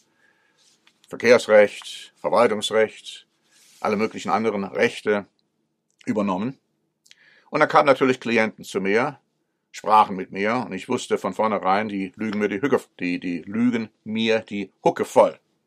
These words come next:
wie es so schön heißt. Und dann habe ich gesagt, okay, ich nehme diesen Fall nicht an. Dann gingen die zu meinem Chef und haben sich da beschwert und der Chef war dann sauer mit mir, sagte, „Sie können einfach hier keine Fälle ablehnen, wir müssen alle Fälle annehmen.“ Und ich sagte, „Ja gut,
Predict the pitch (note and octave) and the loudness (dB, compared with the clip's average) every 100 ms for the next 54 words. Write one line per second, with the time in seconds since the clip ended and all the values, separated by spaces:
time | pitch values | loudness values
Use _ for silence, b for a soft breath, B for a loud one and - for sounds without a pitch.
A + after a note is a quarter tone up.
0 | _ _ - - - E2+ F2 E2+ - - | _ _ -16 -12 -8 -6 -6 -8 -14 -18
1 | - _ _ _ _ _ _ _ _ _ | -20 _ _ _ _ _ _ _ _ _
2 | _ _ - - G#2+ A2 G2+ G#2 G2+ A#2+ | _ _ -8 -2 0 0 0 0 0 0
3 | G2 F#2+ G2+ F#2+ F#2+ F#2 F#2 F2+ E2+ F2+ | -4 -6 -8 -10 -12 -4 0 0 -2 -2
4 | B2 F#2+ b b F2 G#2 G2+ G#2+ G2+ - | 0 0 b b -6 -6 -6 -4 -6 -8
5 | - F#2+ F#2 F2+ F2 _ _ - G2 C3+ | -8 -6 -6 -8 -14 _ _ -2 4 4
6 | - E2 F2 F2+ - E2+ E2 - A2 C3 | 4 -6 -4 -4 -6 -8 -6 0 6 6
7 | F2+ E2 - G2 F2 E2+ E2+ F2+ F#2+ F2 | 6 -6 -2 0 0 -4 -2 0 0 -2
8 | - A2 G#2 - D#2+ D#2+ A2+ G2+ G2 b | -6 -2 -2 -4 -10 -2 0 0 -4 b
9 | b b F#2 G2 - F#2+ - F#2 F#2 - | b b -2 -2 -2 -6 -4 -4 -4 -12
10 | _ - F#2+ F#2 B2+ C3 C3+ A#2+ A#2 - | _ -4 0 2 4 6 6 4 -4 -8
11 | D#2+ - F2 F2+ - F2+ F2+ C#3+ C3+ C3+ | -10 -10 -8 -6 -4 -4 -2 0 2 0
12 | G2+ G2 - F#2+ E2+ C3 B2+ - | -4 -10 -8 -6 -6 -6 -8 -10